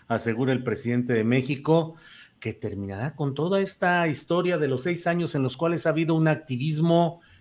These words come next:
eh, presencial, geográfico y retórico permanente, en la cual ha estado él en el centro, en el centro de todo el movimiento, de la agenda, de la polémica nacionales,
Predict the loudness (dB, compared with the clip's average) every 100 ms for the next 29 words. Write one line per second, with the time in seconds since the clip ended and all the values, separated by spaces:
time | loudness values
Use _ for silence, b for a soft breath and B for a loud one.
0 | b -14 -8 0 0 2 -2 -2 -2 2
1 | 4 6 4 0 -2 -2 -2 0 2 2
2 | 0 -4 -6 -4 -4 -2 -2 -2 -2 -2
3 | 0 2 4 2 0 0 0 b b b
4 | -4 -2 -2 -4 -6 -6 -6 -6 -4 -4
5 | -4 -4 -2 0 0 0 -2 -2 0 -2
6 | 0 2 4 2 0 -4 -6 -6 -4 -2
7 | 0 -2 -2 b b b 0 2 4 4
8 | 6 6 4 4 6 4 2 2 2 2
9 | 0 0 0 2 0 0 -2 -2 0 2
10 | 2 0 0 -2 -2 0 2 2 0 -2